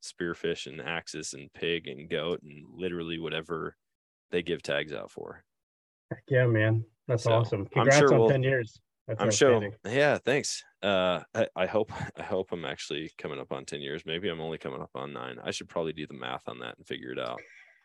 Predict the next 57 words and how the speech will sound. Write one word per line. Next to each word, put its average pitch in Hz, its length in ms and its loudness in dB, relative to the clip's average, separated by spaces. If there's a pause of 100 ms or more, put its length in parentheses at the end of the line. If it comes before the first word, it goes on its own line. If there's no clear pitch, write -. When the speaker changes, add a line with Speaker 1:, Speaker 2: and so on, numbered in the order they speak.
(120)
Speaker 1:
Uh, 80 180 0
the 82 80 -4
nice 92 240 -2
thing 78 160 -6
is 71 180 -8
my 73 120 -6
wife 69 260 -4
always 65 260 -6
forgets - 460 -10
too, - 240 -10
so - 180 -10
I'm 73 120 -10
not 71 160 -10
in - 40 -16
the 78 60 -14
doghouse. 65 640 -8
Speaker 2:
<laughs> - 480 -8
There 110 200 4
you 90 100 -2
go. - 80 2
Speaker 1:
Um, 76 240 -6 (1040)
but 101 80 2
yeah, 104 340 4 (100)
uh, 95 280 4
I 113 80 6
don't, 120 220 4
I 107 100 6
don't 110 120 4
know 98 140 2
what 95 200 4
else 90 220 0
we'll 87 140 0
add 85 220 0
on. 87 300 -6 (460)
You 87 120 -6
know, 85 340 -4 (520)
whenever 98 380 0
we 92 120 0
travel, 87 640 0 (100)
I 85 120 -4
always 82 300 -4
like 80 200 -4
to 64 100 -14
just - 240 -14
pick - 220 -4
up 80 160 -4
hunts 82 280 -8
here 85 200 -8
and 80 120 -10
there 82 160 -4
if - 120 -8
I 76 80 -4
can. 85 400 -6
If - 120 -14
nothing 82 300 -8
else, 78 240 -8
get 76 220 -8